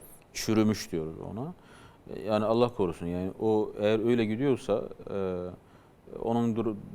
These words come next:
nerede duracağını da bilemezsiniz. E, muhtemelen ve a-, artık bir nasıl diyelim, e, kriminal bir şey de dönüşebilir. Yani bir süre sonra kendini hapiste de bulabilir. Çünkü yalan, yalan eğer alışkanlık haline gelmişse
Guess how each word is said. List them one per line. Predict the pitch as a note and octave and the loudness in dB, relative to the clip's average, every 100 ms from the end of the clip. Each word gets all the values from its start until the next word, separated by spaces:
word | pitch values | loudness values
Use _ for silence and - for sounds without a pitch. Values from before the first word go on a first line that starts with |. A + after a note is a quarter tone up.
| A#2+ | 2
nerede | B2 B2+ A#2 | 4 4 4
duracağını | A2 G2+ G#2+ C3 | 4 6 4 4
da | C3 | 4
bilemezsiniz. | A#2+ G2 E2 - D#2 D#2+ - - - - G#1 | 4 2 -2 -8 -10 -12 -16 -16 -14 -12 -8
E, | A2+ | -2
muhtemelen | A#2 - A2+ F2+ F#2+ A2 G#2+ G#2+ G#1 F#2+ | -2 0 0 2 2 0 -4 -8 -8 -2
ve | F#2+ - | -2 -2
a-, | - D#2+ - G2 | -4 -6 2 2
artık | - G2 - | 2 -6 -2
bir | G2 F#2+ F2+ - - - - | 2 2 0 -18 -20 -20 -8
nasıl | G2 - F2+ | -8 -6 0
diyelim, | F#2 G2+ G#2 G2+ | 4 4 2 -4
e, | F#2+ G2 F#2 - | -6 -6 -6 0
kriminal | G2+ G#2 G#2 A2 | 4 4 6 4
bir | G#2 | 4
şey | - G#2+ | 0 0
de | F#2+ | 0
dönüşebilir. | F2 - E2 E2 F2 | -2 -2 -6 -6 -6
Yani | F#2+ F2 E2+ | -6 -4 -8
bir | F#2+ | -10
süre | - G2 | -2 -2
sonra | - G2 | 0 -4
kendini | G2+ F#2+ F#2 | -2 -2 -2
hapiste | F#2+ - G#2 | -4 0 2
de | G2+ | 2
bulabilir. | F2 D#2+ F2+ - | 2 -4 -10 -12
Çünkü | G2 | -6
yalan, | G2+ G#2 A#2+ A#2+ A2+ - - - - - - | 2 6 6 4 -2 -14 -20 -20 -20 -20 0
yalan | G2 G#2 A#2 G#2+ | 4 4 4 4
eğer | G#2 A2+ A2 | 4 6 4
alışkanlık | G2+ G#2+ - A2+ A#2+ A#2 | 0 0 0 0 0 0
haline | G#2+ G#2 | 0 0
gelmişse | G2 G2+ A2+ C3 - A2+ D#3 | 2 2 2 -2 0 0 0